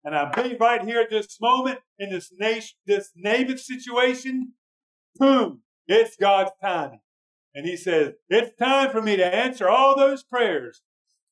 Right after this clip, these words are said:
I love it in that, in the, um, prayer in, um, the New Testament where Jesus is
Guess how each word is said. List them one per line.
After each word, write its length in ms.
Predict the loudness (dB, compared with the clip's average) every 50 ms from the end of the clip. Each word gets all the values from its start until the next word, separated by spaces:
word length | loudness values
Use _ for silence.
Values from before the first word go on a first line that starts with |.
| _ _ -2
I 100 | -2 -2
love 240 | 0 2 0 2 2
it 120 | 0 -2 _
in 140 | -8 -8 -4
that, 220 | -4 -4 -4 -6 _ _
in 180 | -12 -10 -10 -10
the, 200 | -6 -2 0 0
um, 260 | 0 0 -2 -4 -8 -16 _ -20 -20 _ _ _
prayer 360 | 2 4 6 6 6 4 2 2
in, 340 | 0 -2 -4 -4 -4 -4
um, 480 | -2 -2 0 0 -2 -4 -6 -10 -14 -20 _ _ _ _ _ _ _ _ _ _ _ _ _ 0
the 80 | 2 2
New 200 | 2 0 -2 -2
Testament 580 | 0 0 0 0 -2 -6 -6 -6 -6 -4 -2
where 340 | -2 0 2 0 0 -2 -6 _ _ _ _ _ _ -8
Jesus 500 | -4 -2 -2 -2 0 -2 -2 -2 -2 -4
is 300 | -6 -8 -8 -12 -16